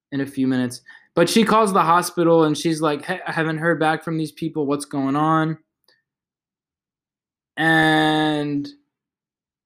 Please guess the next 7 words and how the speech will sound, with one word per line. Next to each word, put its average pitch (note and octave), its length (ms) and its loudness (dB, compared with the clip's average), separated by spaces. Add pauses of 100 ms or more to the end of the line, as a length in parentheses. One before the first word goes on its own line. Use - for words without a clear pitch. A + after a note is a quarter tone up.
(1300)
the D3 160 -2
nurse F#3 440 2
or D#3+ 80 0
whoever D#3+ 320 2
she D#3+ 160 -6
talked C#3+ 340 -6
to D3 300 -2